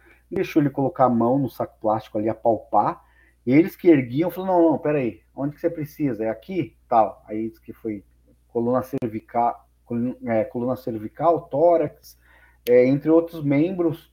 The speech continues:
do corpo, menos da cabeça e do pé. E aí ele foi, né, posicionando,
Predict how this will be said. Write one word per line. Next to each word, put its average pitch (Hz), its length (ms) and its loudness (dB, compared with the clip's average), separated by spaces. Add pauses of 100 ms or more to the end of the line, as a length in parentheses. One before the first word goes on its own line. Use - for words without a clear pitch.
do 120 140 -8
corpo, 170 460 -2
menos 165 340 0
da 170 80 0
cabeça 147 420 -4
e 170 60 -16
do 190 80 -6
pé. - 300 -6 (1400)
E 226 100 0
aí 220 260 6
ele 285 360 0 (220)
foi, 156 400 4 (140)
né, 139 300 2
posicionando, 147 920 -2